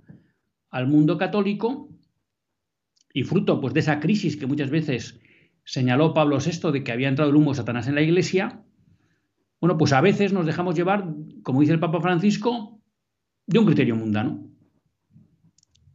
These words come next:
Y juzgamos las realidades en vez de con un criterio católico, con un criterio mundano. No sé fue, si el, fue el caso de esta situación que usted comenta, pero yo estoy, eh, pues muy cansado de ver eso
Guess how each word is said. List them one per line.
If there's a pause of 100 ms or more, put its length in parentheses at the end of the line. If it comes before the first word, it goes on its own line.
(200)
Y
juzgamos
las
realidades
en
vez
de
con
un
criterio
católico,
con
un
criterio
mundano.
No
sé
fue,
si
el,
fue
el
caso (600)
de
esta
situación
que
usted
comenta, (500)
pero
yo
estoy, (120)
eh,
pues
muy
cansado
de
ver
eso